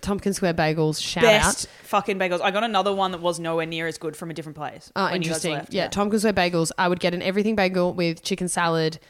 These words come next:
Speaker 1: lettuce, tomato, and avocado. Um, if I wasn't in New York, I would go to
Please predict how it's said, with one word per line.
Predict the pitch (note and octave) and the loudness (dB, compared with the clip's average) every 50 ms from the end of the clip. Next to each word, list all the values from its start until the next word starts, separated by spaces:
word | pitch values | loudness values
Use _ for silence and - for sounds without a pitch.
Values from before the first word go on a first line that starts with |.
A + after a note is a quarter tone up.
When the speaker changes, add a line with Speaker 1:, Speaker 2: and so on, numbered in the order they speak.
| - _ | -18 _
Speaker 1:
lettuce, | - F#3 F#3 F3 E3+ E3+ - | -4 0 2 4 4 2 2
tomato, | - - F#3+ E3+ E3 E3 | 0 0 2 2 2 2
and | D#3 D#3 | 2 0
avocado. | - D#3 D3+ C#3+ - D#3 D3+ D3+ E3 G#3 C#4+ F4 F#4 - - - - - - - | -2 -4 -4 -6 -4 -2 -2 2 4 4 4 4 2 0 -6 -14 -20 -20 -8 -2
Um, | - G#3 G3 G3 | 0 2 2 0
if | - F#3+ A3 | 0 0 2
I | G#3 | 2
wasn't | G3+ F#3 G3 G#3 G3 A#3+ A3+ - | 2 2 0 0 0 -2 -4 -4
in | G#3+ G#3 | -4 -4
New | G3+ F#3+ | -2 0
York, | F#3 F#3 F3+ E3+ - - | 2 2 0 0 -2 -4
I | F#3+ | -4
would | F3+ F3+ E3+ - | -4 -4 -6 -4
go | - F#3+ F3+ | -2 -2 -2
to | E3+ - - F3+ F3 E3+ - - | -2 -2 -2 -2 0 -2 -2 -6